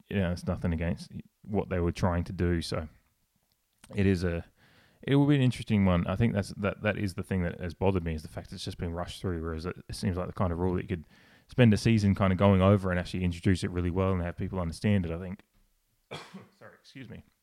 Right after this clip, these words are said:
Um, I think that's what's bothered people more than anything, is the fact it's been rushed in so much that you kind of, you're being overwhelmed with information right on the eve of the se-,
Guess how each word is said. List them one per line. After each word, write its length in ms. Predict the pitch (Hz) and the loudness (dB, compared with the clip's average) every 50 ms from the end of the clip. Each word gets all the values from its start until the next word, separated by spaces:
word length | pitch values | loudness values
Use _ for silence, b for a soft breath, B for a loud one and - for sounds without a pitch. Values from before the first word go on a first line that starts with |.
| _ _ _ _ _ _ _ _ _ _ _ _ - - - | _ _ _ _ _ _ _ _ _ _ _ _ -20 -10 -6
Um, 280 | 98 92 87 85 82 b b b b b b b b b b b b b b b b b b b _ | -4 -4 -4 -4 -8 b b b b b b b b b b b b b b b b b b b _
I 80 | - 104 | -8 -6
think 200 | - 120 101 - _ _ _ _ _ _ | -4 -4 -4 -6 _ _ _ _ _ _
that's 240 | 110 110 104 - - | -4 -4 -4 -4 -4
what's 220 | 98 82 - - | -4 -4 -4 -2
bothered 300 | - 92 104 113 110 - | 0 2 4 4 4 2
people 200 | - 92 - 92 | 2 0 0 0
more 160 | 87 85 82 | -2 -2 -2
than 120 | 82 80 85 | -2 0 0
anything, 320 | 101 123 127 101 90 82 | 2 2 2 0 0 -2
is 100 | 78 73 | -4 -6
the 80 | 85 82 | -10 -10
fact 220 | - 92 87 - | -10 -10 -12 -10
it's 120 | - - - | -14 -18 -10
been 220 | - 98 87 85 | -6 -6 -4 -2
rushed 260 | 85 92 95 - - | -2 -4 -6 -4 -2
in 140 | 98 101 101 | -2 -2 -2
so 200 | - - 87 82 | -2 -2 -4 -2
much 260 | 80 80 85 - - | -2 -4 -6 -8 -8
that 120 | - - - | -12 -12 -12
you 80 | 95 | -10
kind 220 | - - 98 92 90 | -4 -2 -2 0 0
of, 100 | 80 92 | -2 -4
you're 140 | 90 85 | -4 -2
being 180 | 87 92 92 - | 0 0 0 0
overwhelmed 640 | - 90 87 92 90 85 90 90 95 98 95 85 90 | -2 -2 -2 -2 -4 -4 0 2 2 2 2 0 -2
with 240 | 90 87 90 92 - | -4 -4 -6 -6 -8
information 800 | - 98 90 - - 87 90 90 90 - - 101 107 87 82 B B B B B B B B B B | -8 -8 -8 -8 -8 -8 -8 -8 -8 -6 -6 -4 -4 -4 -4 B B B B B B B B B B
right 220 | - 113 110 107 101 | 0 2 2 4 4
on 80 | 95 | 2
the 100 | 98 95 | 2 4
eve 140 | 95 95 90 | 2 2 2
of 60 | 92 | 0
the 60 | 82 | -2
se-, 420 | 73 - 107 107 110 101 90 - | 0 2 2 2 2 2 0 -4